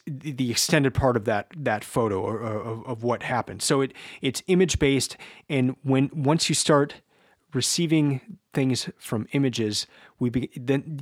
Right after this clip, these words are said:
you begin to think in those ways as well. And so, uh, one, one example he brought up in the book is just, you know, if he, if he named a, a politician, a modern politician, probably the first thing that's gonna come into your head is an image of that politician. It's not gonna be the r-, words that you've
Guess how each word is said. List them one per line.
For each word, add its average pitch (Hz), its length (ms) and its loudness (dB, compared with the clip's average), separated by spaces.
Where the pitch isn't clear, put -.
you 151 140 -2
begin 143 240 2
to 123 100 0
think - 480 -2
in 135 140 -2
those 117 260 -2
ways 113 320 0
as 117 140 -4
well. 117 360 -2
And 127 120 -2
so, 143 320 8
uh, 127 160 6
one, 143 300 2
one 143 140 4
example 131 340 2
he 123 80 2
brought 127 220 2
up 123 160 2
in 151 140 -4
the 120 60 -4
book 131 280 2
is 117 140 -2
just, - 420 -2
you 143 220 -6
know, 147 80 2
if 139 80 -2
he, 196 240 0
if 165 160 0
he 180 120 0
named 151 360 4
a, 123 60 4
a 127 100 0
politician, 123 640 -2
a 101 40 -4
modern 117 320 -2
politician, 110 680 -6
probably 226 220 -2
the 151 100 -4
first - 320 0
thing 165 80 2
that's 131 180 0
gonna 127 140 0
come 127 220 -2
into 113 160 -2
your 101 100 -2
head 113 340 -4
is 117 260 -6
an 107 100 -8
image 113 400 -6
of 110 180 -8
that 104 160 -6
politician. - 680 -8
It's - 200 0
not 175 140 4
gonna 190 160 2
be 156 120 4
the 139 120 4
r-, 135 260 0
words 135 440 2
that 123 160 -2
you've 113 340 -6